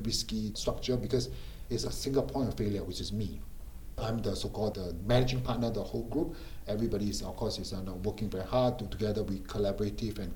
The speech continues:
and we build consensus. But ulti-, ultimately, still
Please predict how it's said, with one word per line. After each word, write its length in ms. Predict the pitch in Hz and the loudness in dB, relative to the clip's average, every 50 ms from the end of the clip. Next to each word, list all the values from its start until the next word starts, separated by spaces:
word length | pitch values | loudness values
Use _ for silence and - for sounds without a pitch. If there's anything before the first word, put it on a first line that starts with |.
| - - | -6 -6
and 300 | 98 98 90 92 95 92 | -6 -6 -4 -4 -4 -4
we 60 | 95 | -4
build 320 | 92 - 113 113 95 - - - | -2 0 2 0 0 0 -4 -6
consensus. 640 | - - 98 - - 110 110 104 - 127 123 123 - - - - - - - - - - - | -6 -4 -4 -2 0 0 0 0 2 2 2 0 0 -4 -6 -8 -8 -8 -10 -10 -10 -4 0
But 220 | 120 123 143 139 | 2 2 4 4
ulti-, 100 | 135 - | 4 4
ultimately, 540 | - 143 139 - 147 139 139 135 135 139 127 | 4 4 4 4 4 6 6 6 8 6 4
still 220 | - - 127 120 | 4 6 6 4